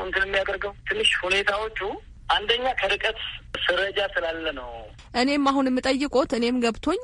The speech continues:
Speaker 2: የምናስተላልፈውንም ለአድማጮቻችን የምናስተላልፈውን ፕሮግራም ምላሾትም በደንብ ክሊር የሆነና ሰው ሰዎች በሚያዳምጡት ነገር የራሳቸውን ፍርድ እንዲሰጡ አይደል እንዲህ ያለ ፕሮግራም የምንሰራው። ለዛ ነው አጥብቄ የምጠይቆት እኔም እና እርስዎ ደግሞ ግልጽ እንዲያደርጉልኝ አሁን ያል-፣ እርስዎ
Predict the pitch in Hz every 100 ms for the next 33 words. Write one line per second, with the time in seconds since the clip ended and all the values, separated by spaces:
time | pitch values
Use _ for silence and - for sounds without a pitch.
0 | 480 208 208 214 208 202 220 202 202 208
1 | 208 208 208 - 190 190 190 196 - 202
2 | 196 190 190 - 190 190 190 202 196 220
3 | 208 302 - - - - - 202 208 196
4 | 220 208 330 240 214 214 - 339 285 214
5 | 214 196 214 330 427 - 262 254 254 277
6 | - 226 233 240 226 240 240 262 - 254
7 | 247 269 202 208 220 240 - 233 226 226
8 | 233 220 233 220 220 220 220 233 226 220
9 | 233 - 247 233 247 247 269 277 294 302
10 | 269 254 247 240 214 208 208 - 208 196
11 | 180 175 - 196 185 170 170 254 370 -
12 | 302 233 226 214 214 208 196 180 180 175
13 | 175 165 - - 180 254 302 311 269 269
14 | 240 240 -